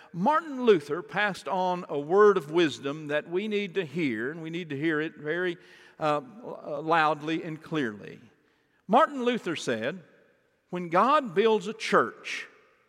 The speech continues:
the devil builds a chapel." In other words, what, what Martin Luther was getting across is, is that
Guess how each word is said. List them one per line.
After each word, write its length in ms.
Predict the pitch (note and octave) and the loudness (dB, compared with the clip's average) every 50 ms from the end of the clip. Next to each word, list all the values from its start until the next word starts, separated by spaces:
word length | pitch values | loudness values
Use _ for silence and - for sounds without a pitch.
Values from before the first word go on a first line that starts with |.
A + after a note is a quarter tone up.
| _ _ _ _ _ _ _ _ _ _ _ _ _ _ _ _ _ _ - | _ _ _ _ _ _ _ _ _ _ _ _ _ _ _ _ _ _ -8
the 100 | C3+ B2+ | -8 -4
devil 460 | A#2+ E3 B3+ A3+ A#2+ A#2+ A#2+ B2+ C3+ B2 - _ _ _ _ _ _ _ _ A#2 | 0 0 0 0 0 -4 -6 -8 -8 -12 -18 _ _ _ _ _ _ _ _ 0
builds 320 | C3+ C3+ B2 A#2 F#2+ - | 0 2 2 0 -4 -10
a 60 | - | -14
chapel." 420 | - - C3+ D#3+ F#3 - - - - _ _ _ _ _ _ _ _ _ _ _ _ _ _ _ _ _ _ _ _ _ _ _ _ _ _ _ _ _ _ _ _ _ _ _ _ _ _ _ | -10 -8 -8 -8 -8 -10 -14 -20 -20 _ _ _ _ _ _ _ _ _ _ _ _ _ _ _ _ _ _ _ _ _ _ _ _ _ _ _ _ _ _ _ _ _ _ _ _ _ _ _
In 100 | - F#3+ | 0 0
other 160 | D4 F4 F#4 | 0 2 2
words, 240 | F4+ D#4+ C#4+ - - | 0 0 0 -2 0
what, 260 | - C4+ A#3+ A3+ - - - - - _ _ _ _ _ _ _ _ _ _ _ - | 2 2 2 2 -2 -8 -20 -20 -20 _ _ _ _ _ _ _ _ _ _ _ 0
what 220 | E3 A3 B3+ B3 | 4 4 4 4
Martin 340 | A3 A#3+ D4 D4 C4+ B3+ B3 | 2 0 0 0 0 -2 -2
Luther 300 | D4 E4 D4 - A3 A3 | 0 0 0 -2 -2 -2
was 180 | G3+ G3 E3 D3 | 0 0 0 2
getting 320 | F3 G#3+ A3 F#3+ F#3 E3+ | 2 2 2 2 0 -6
across 560 | D3 - - D#3 C#3 A#2 B2+ D#3 F3+ F3 - - - | -8 -6 -4 -2 -2 0 0 -2 -4 -8 -8 -6 -4
is, 200 | E3 D#3+ - - - - | -4 -4 -4 -8 -10 -2
is 200 | - - G3+ D3 | 0 0 0 2
that 200 | E3 G3 F#3+ G3 | 0 -2 -2 -2